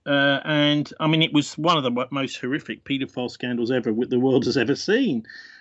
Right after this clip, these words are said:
Uh, but, you know, the Daily Express, having a chat with the, um,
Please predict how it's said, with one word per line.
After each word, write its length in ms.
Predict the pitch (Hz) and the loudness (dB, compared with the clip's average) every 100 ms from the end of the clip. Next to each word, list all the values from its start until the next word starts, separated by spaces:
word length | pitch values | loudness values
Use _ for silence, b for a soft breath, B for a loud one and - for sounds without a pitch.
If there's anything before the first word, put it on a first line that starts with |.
| B | B
Uh, 300 | 160 160 156 | -4 0 0
but, 300 | 147 175 139 _ - | 2 0 0 _ -4
you 100 | 202 | -2
know, 80 | 123 | 0
the 80 | 131 | 0
Daily 280 | 151 180 | 0 0
Express, 480 | 131 - - 139 - | -2 -4 -4 -4 -4
having 280 | - 143 135 | -6 -4 -4
a 60 | 123 | -6
chat 340 | - 160 - | -4 -4 -2
with 260 | 127 120 - | -2 -4 -2
the, 400 | 120 120 120 123 | 0 2 2 0
um, 200 | 120 | -2